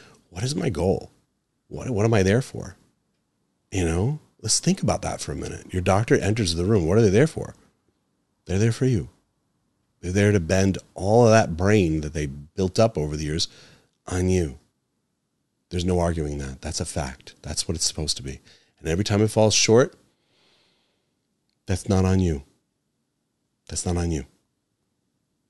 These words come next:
Sometimes we think it is. Sometimes we blame ourselves. There's a lot of weird self-talk we do on this stuff.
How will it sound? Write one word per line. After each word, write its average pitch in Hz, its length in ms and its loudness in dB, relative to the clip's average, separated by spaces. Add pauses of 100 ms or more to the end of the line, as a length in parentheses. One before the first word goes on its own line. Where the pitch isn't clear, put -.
(460)
Sometimes 98 340 0
we 87 120 -2
think 82 180 -2
it 78 80 -4
is. 67 160 -6
Sometimes 78 380 -6
we 76 60 -6
blame 71 220 -6
ourselves. 69 440 -6
There's 78 160 -6
a 71 160 -8
lot 78 240 -4
of 69 100 -8
weird 71 340 -6
self-talk - 1000 -6
we 71 60 -8
do 73 160 -10
on 73 100 -8
this 73 120 -6
stuff. 71 280 -10